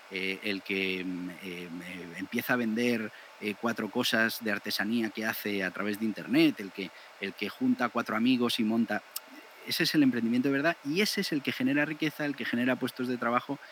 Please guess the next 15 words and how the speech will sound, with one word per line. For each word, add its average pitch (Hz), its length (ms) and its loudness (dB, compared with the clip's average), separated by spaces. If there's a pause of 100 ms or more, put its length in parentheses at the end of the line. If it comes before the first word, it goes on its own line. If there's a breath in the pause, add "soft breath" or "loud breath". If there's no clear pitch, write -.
(320 loud breath)
y 98 100 0
el 95 140 -4
que 98 180 -4
hace 110 220 0
que 107 140 -2
de 90 140 -6
verdad 87 300 -4
la 101 100 0
economía 87 420 -6
funcione. 85 420 -8 (360 soft breath)
Lo 131 120 4
de 139 80 4
las 147 140 6
startups, 160 640 0 (260)
bueno, 92 240 -6